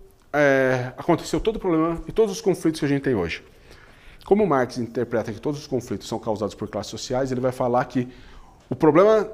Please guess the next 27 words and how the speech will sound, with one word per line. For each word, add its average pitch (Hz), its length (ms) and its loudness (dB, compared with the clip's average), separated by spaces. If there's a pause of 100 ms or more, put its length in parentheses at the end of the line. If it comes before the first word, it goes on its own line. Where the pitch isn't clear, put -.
do, 147 320 6
da, 127 400 4
da 117 320 0
humanidade, 131 640 0
o - 20 -8
problema 131 200 0
da 135 60 4
realidade 127 540 0
é 135 200 2
o 175 60 -2
surgimento 160 340 0
da 156 60 0
propriedade 160 360 -4
privada. 123 420 -8 (1500)
Essa - 140 -2
é - 20 2
a 160 60 0
queda 151 280 -2
dele. 110 280 -4 (920)
Quando 196 180 10
surgiu 185 280 4
a 262 40 2
propriedade 247 380 4
privada, 196 420 4
surgiu 160 360 2
a - 20 4
opressão. 135 420 -2